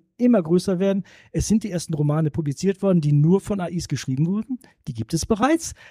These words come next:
Ja, sie sind nicht besonders gut, aber man kann sie lesen. In zehn Jahren müssen wir uns auch als Autorinnen und Autoren darüber Gedanken machen, wie sieht eigentlich unser Markt aus? Ja, also gerade ich als ein Unterhaltungsautor, ich schreibe keine hohe Literatur, ich schreibe so einen Mist,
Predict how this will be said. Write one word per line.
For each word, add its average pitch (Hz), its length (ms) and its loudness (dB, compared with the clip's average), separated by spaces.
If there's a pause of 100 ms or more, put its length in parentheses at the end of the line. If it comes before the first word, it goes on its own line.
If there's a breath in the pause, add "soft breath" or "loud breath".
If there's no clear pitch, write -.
Ja, 202 240 0
sie 190 160 0
sind 165 240 -2
nicht 196 160 -10
besonders 160 580 2
gut, 240 420 4
aber 151 180 -4
man 151 160 -6
kann 147 220 2
sie 139 120 -2
lesen. 185 540 2 (400)
In 131 160 -6
zehn 147 260 0
Jahren 156 360 4
müssen 247 240 0
wir 226 80 0
uns 208 120 -4
auch 190 160 -4
als 196 160 -10
Autorinnen 208 380 0
und 196 60 -4
Autoren 170 340 4
darüber 190 240 2
Gedanken 196 320 0
machen, 190 240 0
wie 196 60 0
sieht 190 120 -6
eigentlich 170 140 -2
unser 156 200 2
Markt 254 260 0
aus? 117 260 -4 (400 soft breath)
Ja, 175 240 2 (240 loud breath)
also 160 180 2
gerade 170 280 4
ich - 240 -4
als 170 160 2
ein 143 260 -4
Unterhaltungsautor, 165 1120 0
ich 170 80 -6
schreibe 143 240 -6
keine 190 260 0
hohe 202 140 4
Literatur, 208 480 -4
ich 160 80 -2
schreibe 147 260 -2
so 131 100 0
einen 127 100 2
Mist, - 360 2